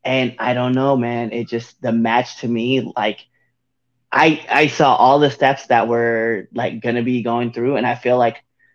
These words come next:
because I've watched Brock wrestle so many different matches, like, I don't want to let so many different people, it felt like it was, like, the A to B to C to D to E kind of match. I didn't see really anything in there that made me go,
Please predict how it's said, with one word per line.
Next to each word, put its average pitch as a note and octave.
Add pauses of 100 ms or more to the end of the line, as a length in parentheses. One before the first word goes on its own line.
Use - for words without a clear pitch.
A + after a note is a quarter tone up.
(460)
because D#3
I've D#3
watched C3
Brock A#2+
wrestle A#2
so A#2+
many A#2+
different A#2
matches, C#3 (720)
like, A#2 (720)
I D3
don't D#3
want C#3
to A2+
let A2+
so D#3
many D#3
different C3
people, D3
it A#2
felt C3
like A#2
it A2+
was, A2
like, A2
the -
A A#2+
to A#2
B A#2+
to A2
C A2
to G#2
D G#2+
to G#2 (140)
E A2+
kind A2
of G#2+
match. A2
I A#2
didn't A#2+
see A#2+
really A2+
anything C3
in C#3
there D#3
that A#2+
made A#2+
me A#2
go, F#2+